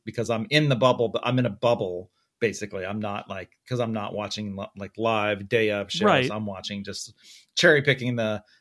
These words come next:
Speaker 1: the events that happened two or three or four days ago. A lot of 'em,
Speaker 2: Mm.
Speaker 1: and, and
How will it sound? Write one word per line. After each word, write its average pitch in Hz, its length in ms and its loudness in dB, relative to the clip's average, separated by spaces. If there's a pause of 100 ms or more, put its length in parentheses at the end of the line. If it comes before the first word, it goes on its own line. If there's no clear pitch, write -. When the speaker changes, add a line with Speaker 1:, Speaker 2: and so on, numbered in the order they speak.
(100)
Speaker 1:
the 131 100 2
events 127 420 2
that 117 160 2
happened 127 400 -2
two 202 160 -4
or 180 60 0
three 175 160 -2
or - 20 0
four 175 180 -4
days 202 200 -2
ago. 113 160 0
A - 20 -2
lot 113 200 2
of 147 60 0
'em, 131 180 -2
Speaker 2:
Mm. - 80 -6
Speaker 1:
and, 120 120 -2
and 110 220 -4